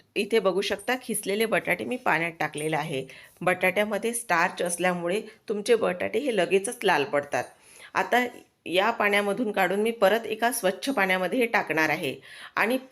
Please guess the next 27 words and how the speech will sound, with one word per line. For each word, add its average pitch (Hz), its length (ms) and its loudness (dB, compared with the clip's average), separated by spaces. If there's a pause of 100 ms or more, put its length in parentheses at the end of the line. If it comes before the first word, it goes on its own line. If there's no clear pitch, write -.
(400)
दोन 214 260 6
ते 262 160 0
तीन 226 420 0
वेळा 202 220 6
परत 214 280 4
धुणार 170 360 0
आहे. 160 220 -2
ही 196 380 -2
एक 226 160 -2
पद-, - 420 0
म्हणजे 196 220 2
जी 214 160 -2
प्रोसिजर 202 520 0
आहे 220 160 2
तुम्हाला 202 360 0
मी 220 100 -2
एकदा 185 380 2
दाखवलेली 175 600 2
आहे, 151 340 -4 (100)
हीच 226 220 -2
आपल्याला 190 360 0
दोन 185 280 4
ते 220 140 -6
तीन 208 240 -2
वेळा 180 200 0
करायची 202 460 2
आहे. 151 260 0